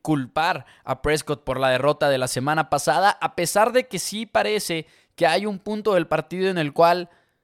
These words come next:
se apaga un poco la ofensiva del equipo de los Vaqueros de Dallas. Al inicio, pues sabemos que los paran en esa tercera oportunidad y dieciséis, en la cual el pase al corredor es malo por parte de Dak,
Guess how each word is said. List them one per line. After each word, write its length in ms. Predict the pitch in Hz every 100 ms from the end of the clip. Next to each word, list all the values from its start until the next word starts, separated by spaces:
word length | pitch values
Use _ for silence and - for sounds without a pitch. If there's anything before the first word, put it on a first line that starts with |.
| _
se 200 | - 170
apaga 580 | 151 - 233 254 190 -
un 160 | 147 160
poco 320 | 180 170 170
la 100 | 156
ofensiva 520 | 147 151 139 170 165
del 180 | 156 139
equipo 380 | 139 160 - 151
de 80 | 143
los 180 | 135
Vaqueros 460 | 127 127 151 147 139
de 60 | 135
Dallas. 360 | 123 113 104 - -
Al 140 | 156
inicio, 460 | 190 214 277 285 254
pues 120 | 196
sabemos 360 | 180 180 202 -
que 100 | 165
los 160 | 147
paran 380 | - 170 175 185
en 100 | 165
esa 180 | 151 165
tercera 280 | 143 135 160
oportunidad 580 | 139 135 135 135 135 151
y 80 | 151
dieciséis, 640 | 143 135 127 151 156 - _ _
en 140 | - 139
la 140 | 131
cual 260 | 156 170 -
el 160 | 156
pase 300 | - 180 214
al 120 | 196 156
corredor 400 | 147 143 151 160
es 140 | 135
malo 360 | 131 135 165 -
por 180 | 135
parte 320 | - 143 139 143
de 140 | 127
Dak, 300 | 131 151 -